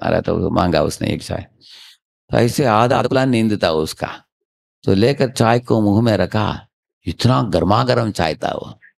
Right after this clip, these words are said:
धुआं निकल रहा था वो, हैं? उसका वोंट जल गया, "हाय" चिल्लाते हुए उसको फेंक दिया वो,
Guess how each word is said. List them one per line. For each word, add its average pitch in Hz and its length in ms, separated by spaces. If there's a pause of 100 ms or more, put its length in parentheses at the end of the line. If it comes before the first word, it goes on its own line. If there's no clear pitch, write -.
(120)
धुआं 143 320
निकल 117 280
रहा 85 180
था 78 200
वो, - 140
हैं? 95 340 (440)
उसका 123 220
वोंट 160 380
जल 127 200
गया, 87 380 (280)
"हाय" - 380
चिल्लाते 185 400
हुए 175 140
उसको 175 320
फेंक 160 260
दिया 135 260
वो, 78 160